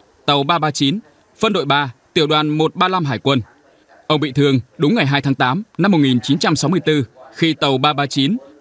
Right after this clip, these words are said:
thực hiện đánh đuổi tàu khu trục Ma Đốc của Hải quân Mỹ. Đồng chí tư lệnh đã ân cần thăm hỏi, động viên gia đình và bày tỏ tri ân những đóng góp của ông Đinh Xuân Tòng đối với sự nghiệp bảo vệ chủ quyền biển, đảo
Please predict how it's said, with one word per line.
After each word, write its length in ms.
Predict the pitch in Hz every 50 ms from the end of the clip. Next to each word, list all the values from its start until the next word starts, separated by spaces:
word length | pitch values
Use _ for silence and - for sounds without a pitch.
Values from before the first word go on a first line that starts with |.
| _
thực 140 | - 170 165
hiện 160 | 180 170 151
đánh 180 | 156 156 208 233
đuổi 220 | 233 208 147 123 - -
tàu 200 | 147 143 143 147
khu 160 | - - 226
trục 220 | - - 156 135 -
Ma 220 | - 117 123 139 156
Đốc 180 | 160 143 165 - _ _ -
của 120 | 147 127
Hải 140 | 127 117 110
quân 200 | - 131 120 117
Mỹ. 180 | 117 123 147 175 - _ _ _ - _ _ - - - -
Đồng 160 | 180 151 143
chí 160 | - - 143 143 -
tư 80 | 202
lệnh 180 | 147 139 131 - - - _ - - - -
đã 220 | 139 135 143 180 -
ân 140 | - 196 170
cần 200 | - 160 131 120
thăm 160 | 143 151 156
hỏi, 240 | 143 147 135 110 95 - - - - 165
động 180 | 160 - 156
viên 200 | 143 170 165 156
gia 140 | 143 131 165
đình 200 | 156 139 139 117 104 - _ _ _ _
và 140 | 131 156 165
bày 140 | 165 165 151
tỏ 220 | - 160 139 131
tri 200 | 123 - 180 175
ân 220 | 160 156 151 147 147
những 240 | 147 151 151 170
đóng 160 | 175 - 151 170
góp 200 | 202 254 - -
của 140 | - 98
ông 220 | 110 143 135 135 151
Đinh 140 | 156 147 135
Xuân 160 | - 147 131
Tòng 240 | - 135 127 113 98 - _ _ _
đối 180 | 147 165 - 170
với 120 | 180 262
sự 140 | 214 - 175
nghiệp 240 | 160 143 135 131 -
bảo 180 | 127 127 120
vệ 180 | 113 135 139 - -
chủ 140 | - 151 143
quyền 220 | - 143 131 131 139
biển, 200 | 139 127 113 95 - - - -
đảo 300 | 156 147 139 120 104 92